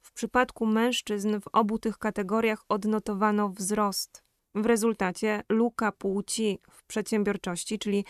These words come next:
różnica pomiędzy odsetkiem mężczyzn prowadzących firmy wśród mężczyzn, a odsetkiem kobiet prowadzących firmy wśród kobiet, powiększyła się zarówno w przypadku młodych, jak i dojrzałych firm”.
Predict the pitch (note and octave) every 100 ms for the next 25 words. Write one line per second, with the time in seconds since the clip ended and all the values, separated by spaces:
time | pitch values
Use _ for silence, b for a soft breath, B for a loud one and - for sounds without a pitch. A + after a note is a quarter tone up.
0 | B B - A3 A3 A3+ C#4 C#4+ G#3+ F#3+
1 | G3+ G3 G3+ G3 G#3 - C4+ - A#3 G#3+
2 | G#3+ A3 A3 G#3+ - F#3 F3+ F#3 G3+ F#3+
3 | F#3 F#3+ F#3 F#3 - G3 F3+ E3+ - -
4 | A3+ G#3+ F3 E3+ - G#3 B3 C#4+ b b
5 | b b b - A3+ - B3 - B3 B3
6 | - D4 A3 F#3+ - - G3+ G3 F3+ F#3
7 | F#3+ F3+ G3 F3+ F3 F#3+ _ - - A#3
8 | - E3+ A3 B3+ b b b b b B3
9 | A#3+ A3+ - G#3+ G#3 G#3+ G#3 G3+ - F#3+
10 | A3 C4 A#3+ G#3 F#3+ - G3 F#3 - G3
11 | C4 A#3 G3 F#3+ _ _ _ G3+ G3 -
12 | - G#3+ - G#3+ B3 A3 F3 - - G3+
13 | G3+